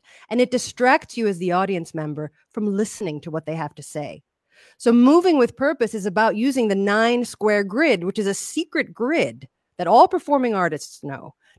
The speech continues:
dancers, singers, musicians,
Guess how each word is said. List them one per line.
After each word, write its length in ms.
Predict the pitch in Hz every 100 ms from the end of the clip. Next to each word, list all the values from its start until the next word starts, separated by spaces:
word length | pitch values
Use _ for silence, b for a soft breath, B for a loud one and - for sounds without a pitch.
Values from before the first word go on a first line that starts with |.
| -
dancers, 520 | 180 190 185 185 180
singers, 600 | - 170 170 170 170 - _ _ -
musicians, 760 | 175 175 165 175 - 170 170